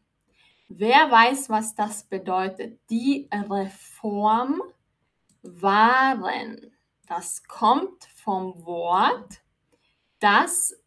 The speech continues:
Reformhaus. Was ist ein Reformhaus? Wer weiß das von euch?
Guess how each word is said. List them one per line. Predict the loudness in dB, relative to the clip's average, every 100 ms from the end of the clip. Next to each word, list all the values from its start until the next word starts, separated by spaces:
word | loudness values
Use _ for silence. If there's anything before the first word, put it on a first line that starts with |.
| -12
Reformhaus. | -10 -2 2 2 0 -8 -20 -20 -18 -10 -6 0 4 4 0 -4 -8 _ _ -10 0 2 2 -2 -10 -14 -10 -10 -12 -16 _ _ _ _ _ _ _ _
Was | 2 2 2
ist | -6 -6 0
ein | 0 0 -4
Reformhaus? | -6 -4 -4 -6 -8 0 2 2 -4 -6 -6 -6 -10 -8
Wer | -2 0 2
weiß | 2 2 -4 -8
das | -8 -10 -18 _
von | -16 -10
euch? | -8 -10 -14 _ _